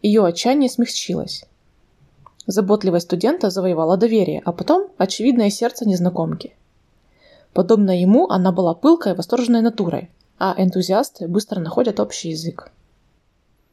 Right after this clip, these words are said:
Под влиянием минуты Вольфганг признался девушке в своей страсти.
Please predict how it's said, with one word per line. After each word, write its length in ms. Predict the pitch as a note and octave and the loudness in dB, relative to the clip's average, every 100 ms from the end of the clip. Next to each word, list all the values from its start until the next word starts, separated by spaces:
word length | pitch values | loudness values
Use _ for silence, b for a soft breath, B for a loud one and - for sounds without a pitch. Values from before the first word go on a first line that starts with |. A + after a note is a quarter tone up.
| _ _ _ _ _ _ | _ _ _ _ _ _
Под 180 | G#3 F#3+ | -6 -2
влиянием 560 | G#3+ A#3 B3 A3 G#3+ | 0 2 2 0 0
минуты 460 | G#3 A3+ F#4 G4 F#3 | 2 6 4 4 -2
Вольфганг 580 | G3 G3 D#4+ A#3+ F#3+ F#3 | 0 2 2 0 -2 -4
признался 420 | - C#4 C4+ A#3 | -4 0 0 0
девушке 400 | F3 A#3 B3+ - | 0 0 0 -4
в 60 | G3 | -10
своей 300 | - E3+ F#3 | -6 -4 -4
страсти. 560 | - A#3+ E3+ - - | -4 -4 -4 -8 -16